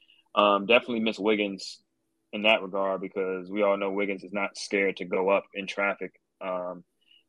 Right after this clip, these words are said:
you know, some people might want him to dunk the ball a little bit more on people, but as far as just rim attempts, he,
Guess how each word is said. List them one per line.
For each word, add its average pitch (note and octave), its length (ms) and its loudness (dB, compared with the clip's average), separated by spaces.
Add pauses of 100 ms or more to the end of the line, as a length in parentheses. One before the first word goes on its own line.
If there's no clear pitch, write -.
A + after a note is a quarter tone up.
(120)
you G2+ 120 -6
know, F#2 100 0
some A2 160 0
people G#2+ 240 4
might G#2 220 4
want G#2 180 2
him G2+ 120 -6
to G2 80 -8
dunk G#2 340 2
the A2+ 60 0
ball G2 200 4
a F2+ 40 -2
little F#2 120 -4
bit F#2 140 -6
more F#2+ 200 -6
on F#2 100 -8
people, F#2 280 -10
but F#2 360 2 (140)
as - 140 -10
far G#2 240 8
as G2 80 0
just G2 220 -8 (160)
rim G#2+ 240 2
attempts, A2+ 540 -4 (520)
he, G#2+ 580 -2